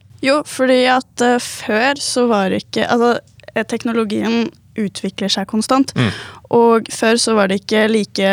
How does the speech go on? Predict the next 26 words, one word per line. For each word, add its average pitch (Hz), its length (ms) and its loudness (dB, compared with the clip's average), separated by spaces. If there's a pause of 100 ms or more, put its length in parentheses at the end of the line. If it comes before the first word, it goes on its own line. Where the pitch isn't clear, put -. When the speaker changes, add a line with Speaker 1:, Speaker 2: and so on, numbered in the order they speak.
(220)
Speaker 1:
mm, 202 320 0 (340)
avansert 220 640 0
som 214 180 0
det 185 220 2
det 190 220 2 (540)
på - 60 -8
en 214 80 2
måte 202 300 -2
hele 214 180 -2
tiden 190 360 -2 (600)
utvikler 202 540 -4
seg 202 180 -4
til 214 120 -4
å 208 120 0
bli. 285 220 2 (260)
Så - 160 0
jeg 240 120 2
tror 233 220 2 (120)
at 226 120 -6 (120)
hvis 226 420 -2
man 214 420 2
satte 240 240 0
seg 196 220 -2
inn 196 140 0
i 214 220 -2
I 185 40 -4